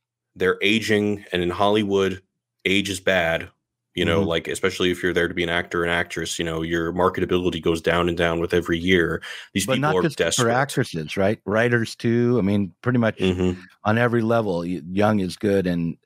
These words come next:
Speaker 2: old is bad in Hollywood.
Speaker 1: Right,
Speaker 2: Right.
Speaker 1: right. So these people are desperate. And so, I, I mean, I,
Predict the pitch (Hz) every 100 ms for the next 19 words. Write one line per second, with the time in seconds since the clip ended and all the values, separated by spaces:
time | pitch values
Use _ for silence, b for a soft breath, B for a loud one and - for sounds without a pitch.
0 | - 95 98 90 87 82 - 98 78 65
1 | 69 - 78 76 80 80 73 64 65 -
2 | _ _ - 85 87 90 - _ 90 87
3 | - - 117 131 135 160 151 135 110 123
4 | - - - - - 87 90 90 87 b
5 | b b b b b b b b - -
6 | 104 104 78 110 113 123 123